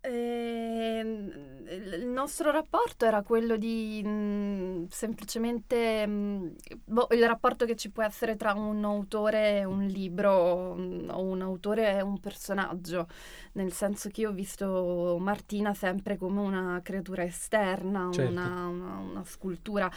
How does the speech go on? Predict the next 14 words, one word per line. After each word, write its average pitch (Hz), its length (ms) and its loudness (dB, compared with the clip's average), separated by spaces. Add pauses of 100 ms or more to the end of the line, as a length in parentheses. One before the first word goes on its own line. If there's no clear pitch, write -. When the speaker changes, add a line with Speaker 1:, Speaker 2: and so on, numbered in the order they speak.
(260)
Speaker 1:
Mi 226 100 0
sono 269 280 8 (100)
ovviamente 226 580 2
anche 220 300 2
fatta 202 440 2
poi 208 260 4
nel 214 300 -2
tempo 196 680 0
suggerire 208 540 -2
delle 190 260 0
cose, 190 440 2
nel 185 220 -4
senso 208 320 -6
che 185 240 -2